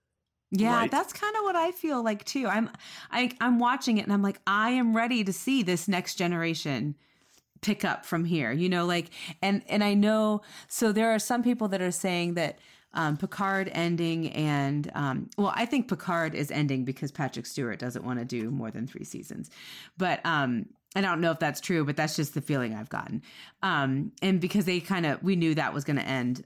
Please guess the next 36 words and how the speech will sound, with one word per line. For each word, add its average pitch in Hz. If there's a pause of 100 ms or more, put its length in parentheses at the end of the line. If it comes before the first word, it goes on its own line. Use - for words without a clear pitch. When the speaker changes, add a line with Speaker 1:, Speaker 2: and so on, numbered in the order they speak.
Speaker 1:
a 139
while 127
back. - (400)
But 202
with 180
Discovery 214
ending 165
also, 147
there, 233 (280)
there 214
was 202
someone 240
who 208
was 185
saying 180
they 190
think 202
it's 160
just 175
because 160
the 143
people 190
who 175
are 170
in 160
charge 156
of 147
Paramount 139
now 131
are, 135
like, 123 (100)
dollars 143
and 135
cents, 127 (440)
bottom 151
line, 143